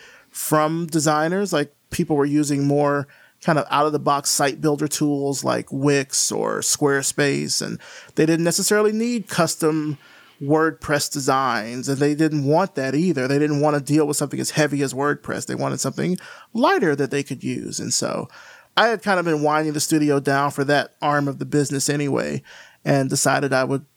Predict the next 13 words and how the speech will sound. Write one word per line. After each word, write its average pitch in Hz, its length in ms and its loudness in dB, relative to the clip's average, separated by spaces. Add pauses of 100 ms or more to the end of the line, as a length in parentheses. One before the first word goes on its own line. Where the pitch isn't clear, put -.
look 139 200 -4
for 135 160 0
a 135 60 0
full-time 139 480 -2
job, 170 400 2
and 143 80 -4
eventually 147 440 -2
found 147 400 0
one 143 340 0
at, - 480 0
uh, 131 300 0
a 143 40 -4
company 156 540 -2